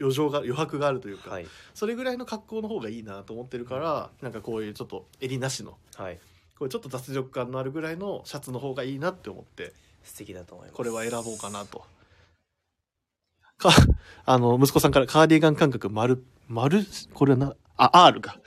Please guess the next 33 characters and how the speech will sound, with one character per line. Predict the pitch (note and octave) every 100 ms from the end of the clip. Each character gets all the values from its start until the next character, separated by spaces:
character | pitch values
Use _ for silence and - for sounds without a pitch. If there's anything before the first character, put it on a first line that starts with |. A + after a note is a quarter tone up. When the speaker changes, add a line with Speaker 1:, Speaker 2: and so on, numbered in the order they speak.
| - - -
Speaker 1:
だ | G3+
か | E3+
ら、 | C#3+ C3 A#2
こ | D#3+
れ、 |
あ | D3+
の、 |
Speaker 2:
じ | D3
ゃ |
あ、 |
あ | D3+
れ |
で | -
す |
ね。 | G3
Speaker 1:
も | F#3+
う、 |
あ | E3+
の、 | D#3+
使 | -
っ | G#3
ち |
ゃ |
ダ | D#3+
メ | C#3
で | B2
す。 |
Speaker 2:
は | G#2+
い。 | -
Speaker 1:
<laughs> | - C4+ C4+ G3+ A3 D#3+ - - - - - - _ _ _ _ _ _ F3+
だ | E3
か |
ら、 | C3